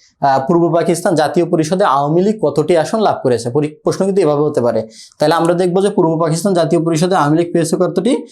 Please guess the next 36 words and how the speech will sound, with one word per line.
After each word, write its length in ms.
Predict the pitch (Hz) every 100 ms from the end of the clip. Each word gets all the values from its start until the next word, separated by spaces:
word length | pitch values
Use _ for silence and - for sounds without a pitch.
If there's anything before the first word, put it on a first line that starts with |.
| - -
একশো 240 | 139 175
ষাট 460 | 160 175 226 - 143
যোগ 200 | 156 156
হচ্ছে 180 | 160
সংরক্ষিত 460 | 147 156 147 151 160
ষাটটি। 500 | 156 135 - 107 101 - - -
এবং 240 | 139 156 156
পূর্ব 300 | 170 175 180
পাকিস্তান 400 | 165 160 220 220
প্রাদেশিক 480 | 143 139 - 196
পরিষদে 560 | 190 170 175 160 220 - - _ _
আওয়ামী 320 | - 135 147 170
লীগ 140 | 185
লাভ 200 | 180 175
করে 160 | 180 185
হচ্ছে 260 | 180 - 427 - - -
এক, 220 | 139 156 143
দুইশো 240 | 156 170
আটাশি 420 | 160 123 - 247
যোগ 160 | 190 170
দশটি, 480 | 143 135 - 117 -
অর্থাৎ 240 | 131 165
দুইশো 260 | 135 139 240
আটানব্বইটি। 800 | 247 135 127 117 113 110 127 - - - - -
আরও 360 | 139 208 233 -
কয়েক 240 | 185 175 156
ধরনের 260 | 185 196
প্রশ্ন 240 | 190 - 185
এখানে 240 | 170 170
হয় 220 | 156 147
যে 200 | 139 156
তাদের, 460 | - 139 143 151 - - -
আহ, 160 | 139 135 -
প্রতীক 400 | 151 151 151 156
কী 120 | 151
ছিল, 460 | - 135 131 127